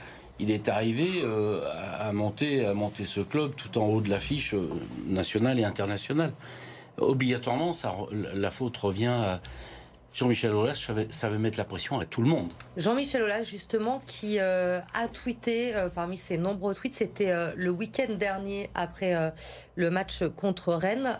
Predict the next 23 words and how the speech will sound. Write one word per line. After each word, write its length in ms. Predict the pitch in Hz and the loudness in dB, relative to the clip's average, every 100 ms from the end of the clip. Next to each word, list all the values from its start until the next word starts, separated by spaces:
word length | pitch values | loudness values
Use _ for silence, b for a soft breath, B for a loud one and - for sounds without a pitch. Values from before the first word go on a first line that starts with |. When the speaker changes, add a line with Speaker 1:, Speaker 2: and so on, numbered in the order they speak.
| - | -4
Speaker 2:
où, 240 | 190 190 | -2 2
euh, 80 | 175 | 2
il 100 | 170 | 2
répondait 680 | 175 185 208 196 214 247 254 | 0 0 0 2 2 2 -2
à 140 | - 175 | -2 -2
un 80 | 170 | -2
tweet 340 | - 240 - | -4 -6 -4
concernant 360 | - 180 190 220 | -2 0 2 2
les 120 | 156 | 0
difficultés 540 | 151 - - 196 214 | -2 -8 -8 -4 -4
sportives 400 | 208 196 - 220 | -2 -4 -2 -2
de 100 | 170 | 0
l'O 160 | 165 180 | 2 2
L. 240 | 240 302 B B B B | 0 -2 B B B B
Il 140 | 196 214 | -2 -2
expliquait, 500 | 233 - 240 277 233 | -2 -4 -2 0 0
Édouard, 340 | 196 247 - | 0 -2 -2
que 140 | - | -6
ces 180 | 180 208 | -4 -4
difficultés, 580 | 175 180 208 220 180 262 | -4 -4 -4 -2 0 0
elles 160 | 254 185 | 2 0
étaient 200 | 180 202 | 0 -2
liées 280 | 175 220 | 0 -2